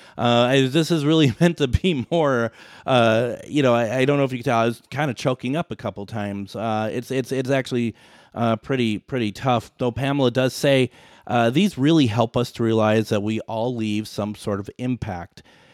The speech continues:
You know, and it's, a funny thing is, it, it'd be interesting to know with those people who left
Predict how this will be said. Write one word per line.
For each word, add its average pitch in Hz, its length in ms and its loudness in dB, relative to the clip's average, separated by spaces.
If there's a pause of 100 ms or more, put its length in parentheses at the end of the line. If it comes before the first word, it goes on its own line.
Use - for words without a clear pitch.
(220)
You 156 100 6
know, 180 140 6
and 170 100 4
it's, 156 160 2
a 143 60 -2
funny 208 260 2
thing 135 240 -2
is, 98 480 -4 (600)
it, 139 160 -10 (120)
it'd 143 120 -6
be 156 100 0
interesting 185 640 -2
to 135 100 -4
know 117 320 0
with 104 220 -4
those 139 180 0
people 180 480 -6
who 120 240 -6
left 101 600 -10